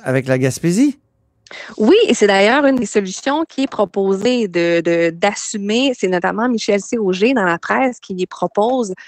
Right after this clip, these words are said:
Speaker 2: euh, d'assumer, là, de plus, davantage d'exceptions que les îles de la Madeleine. On peut parler de Gaspé, mais on peut aussi parler, par exemple, de Ungava au nord, où est-ce que la,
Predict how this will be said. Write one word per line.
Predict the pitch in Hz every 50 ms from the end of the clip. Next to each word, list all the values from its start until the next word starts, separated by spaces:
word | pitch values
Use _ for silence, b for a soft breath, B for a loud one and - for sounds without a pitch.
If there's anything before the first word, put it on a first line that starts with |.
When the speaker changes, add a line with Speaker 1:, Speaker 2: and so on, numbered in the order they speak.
| B B B B - -
Speaker 2:
euh, | 170 165
d'assumer, | 165 175 220 226 226 - - 220 202 196 208 226 247 240
là, | 208 196 196 202 208
de | 190 - 175 - - _
plus, | - - 208 - - - - _ _ -
davantage | 175 196 202 202 208 202 190 185 - _ 220 226 240 233 220
d'exceptions | 226 - - 180 - - - 202 214
que | 214 - 190
les | 180 185
îles | 196 196
de | 190
la | 180 175
Madeleine. | 175 170 165 156 160 185 220 254 285 269 220 B B B B B B B
On | - 180
peut | 175 - 247 254
parler | - 208 185 175 180 185 190 208 220 226
de | 185 185 175
Gaspé, | 170 175 170 165 - - 302 330
mais | 359 240
on | 196 185
peut | - 233
aussi | 226 208 208 - - 240
parler, | - 202 180 170 180 196 226 233
par | - 202 180
exemple, | 175 175 180 208 214 214
de | 190 180 -
Ungava | 196 202 208 208 196 185 180 175 165 185 196 226 262 254
au | 214 196
nord, | 185 185 190 226 269 302 269 202 180 B B B B B B
où | 202
est-ce | 202 -
que | 214
la, | 196 180